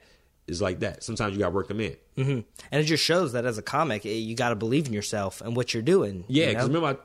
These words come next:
Speaker 1: I, I told you, like, uh, half the battle, um, um, is, well, I didn't tell you that, but half the battle is confidence and the
Speaker 2: Mm-hmm.
Speaker 1: energy. If you could solidly deliver something c-, with confidence and energy, you gonna be all right.
Speaker 2: Mm-hmm.
Speaker 1: You gonna be all right.
Speaker 2: Mm-hmm. So let's talk about your podcast a little bit,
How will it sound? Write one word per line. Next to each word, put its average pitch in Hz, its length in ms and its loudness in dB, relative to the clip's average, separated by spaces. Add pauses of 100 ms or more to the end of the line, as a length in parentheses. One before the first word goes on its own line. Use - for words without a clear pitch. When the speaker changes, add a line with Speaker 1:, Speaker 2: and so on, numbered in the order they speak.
(100)
Speaker 1:
I, 117 60 -2
I - 20 -2
told - 280 -2
you, 123 80 0
like, 107 260 0
uh, 101 260 0
half 123 300 -2
the 117 80 -2
battle, 120 500 0
um, 95 460 -2 (340)
um, 87 480 -6
is, 87 340 -2
well, 101 100 0
I 110 40 4
didn't 98 120 0
tell 78 100 0
you 69 100 -4
that, 69 140 -8
but 98 100 0
half 127 200 4
the 120 60 -2
battle 117 280 4
is 92 100 -8
confidence - 600 -8 (340)
and 95 140 -4
the 120 40 0
Speaker 2:
Mm-hmm. 117 120 0
Speaker 1:
energy. 90 400 -2
If 78 120 -8
you 101 100 -2
could - 120 -2
solidly 113 560 0
deliver 104 380 2
something 90 340 -4
c-, - 120 -12
with 85 120 -6
confidence 107 540 -4
and 65 100 -8
energy, 117 460 -4 (260)
you - 100 -6
gonna 98 120 -2
be 101 120 -4
all - 80 -4
right. - 180 -10 (160)
Speaker 2:
Mm-hmm. 117 180 -4
Speaker 1:
You 104 80 -4 (280)
gonna 95 140 -4
be 110 100 0
all 101 60 -2
right. - 100 -12 (180)
Speaker 2:
Mm-hmm. 131 200 0 (360)
So 196 200 4
let's 233 180 4
talk 233 160 2
about 190 220 2
your 160 320 6
podcast 143 520 2
a 101 40 -6
little 95 160 -6
bit, 92 300 -8